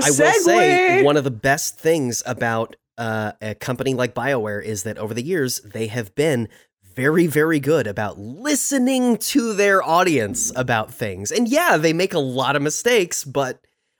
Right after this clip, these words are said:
Speaker 1: over the years, they've gotten better and better and better. And I have a lot of hope for Dragon Age Dreadwolf that things are going to get, uh, even better when that game comes out. We're gonna
Speaker 2: Even
Speaker 1: see some good representation in that game.
Speaker 2: even gayer. Things are gonna get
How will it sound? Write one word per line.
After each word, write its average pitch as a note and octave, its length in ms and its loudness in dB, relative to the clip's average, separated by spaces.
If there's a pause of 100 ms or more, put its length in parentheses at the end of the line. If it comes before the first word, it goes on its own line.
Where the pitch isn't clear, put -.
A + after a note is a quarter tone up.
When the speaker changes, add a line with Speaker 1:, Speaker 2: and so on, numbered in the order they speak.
(100)
Speaker 1:
over F3+ 240 4
the G#3 80 0
years, G3+ 280 -2
they've C#3 180 0
gotten D#3 320 -4
better B2 340 -2
and D3 200 -6
better A2 280 -4
and B2 140 -6
better. D3 260 -4
And G2+ 100 -6
I G#2+ 60 -10
have G#2+ 180 -10
a G#2 40 -6
lot G2+ 280 -6
of C#3+ 60 -8
hope G#3+ 240 -8
for A2+ 80 -10
Dragon G#2+ 340 -6
Age C3 200 -6
Dreadwolf A#2 520 -6
that G2 160 -12
things G2+ 280 -10
are G#2+ 40 -8
going G#2 320 -8
to - 80 -14
get, B2 340 -4 (440)
uh, G#2 260 -8
even G#3 360 -2
better C#3+ 420 -2 (260)
when A#2 220 -4
that B2 180 -2
game C3 220 -2
comes B2 260 -6
out. B2 120 0
We're A2+ 80 -4
gonna A2 140 -2
Speaker 2:
Even G#2 80 -4
Speaker 1:
see B2+ 80 -4
some A2+ 340 -8
good A#2+ 280 -4
representation G2+ 840 -8
in E2 120 -14
that D#2+ 180 -20
game. F#2 340 -14 (200)
Speaker 2:
even C#4 500 -6
gayer. - 460 -12 (600)
Things C#4+ 340 2
are A3+ 40 -2
gonna G#3+ 240 0
get G3 340 -2